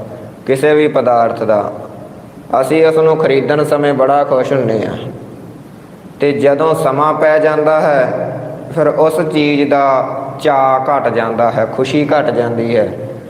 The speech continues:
ਜੋ ਖੁਸ਼ੀ ਉਸ ਨੂੰ ਖਰੀਦਣ ਸਮੇਂ ਸੀ, ਉਹ ਬਾਅਦ ਦੇ ਵਿੱਚ ਉਸ ਸਮੇਂ ਨਹੀਂ ਆਉਂਦੀ, ਕਿਉਂਕਿ ਇਹ ਚੀਜ਼ਾਂ ਦੀਆਂ ਖੁਸ਼ੀਆਂ ਤੁੱਛ ਮਾਤਰ ਹਨ, ਇਹ ਸਥਿਰ ਨਹੀਂ, ਪੱਕੇ ਤੌਰ 'ਤੇ ਰਹਿਣ ਵਾਲੀਆਂ ਨਹੀਂ।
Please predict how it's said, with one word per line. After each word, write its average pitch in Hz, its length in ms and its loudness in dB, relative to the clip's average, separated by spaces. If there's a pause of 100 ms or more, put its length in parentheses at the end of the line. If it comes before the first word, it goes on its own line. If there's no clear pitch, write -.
(380)
ਜੋ 147 320 2
ਖੁਸ਼ੀ 175 380 2
ਉਸ 175 160 2
ਨੂੰ 175 240 2
ਖਰੀਦਣ 160 440 0
ਸਮੇਂ 170 320 0
ਸੀ, 160 500 -2 (240)
ਉਹ 151 80 2
ਬਾਅਦ 135 320 2
ਦੇ 156 160 2
ਵਿੱਚ 143 240 0
ਉਸ 139 400 0
ਸਮੇਂ 131 280 -2
ਨਹੀਂ 131 260 0
ਆਉਂਦੀ, 101 420 -4 (680)
ਕਿਉਂਕਿ 156 320 0
ਇਹ 160 760 2 (640)
ਚੀਜ਼ਾਂ 143 420 0
ਦੀਆਂ 151 200 2
ਖੁਸ਼ੀਆਂ 143 440 0
ਤੁੱਛ 151 380 0
ਮਾਤਰ 131 400 0
ਹਨ, 113 380 -2 (1000)
ਇਹ 147 160 4
ਸਥਿਰ 143 440 0
ਨਹੀਂ, 135 400 0 (500)
ਪੱਕੇ 151 360 0
ਤੌਰ 147 240 2
'ਤੇ 143 200 0
ਰਹਿਣ 135 220 2
ਵਾਲੀਆਂ 123 440 0
ਨਹੀਂ। 113 260 -2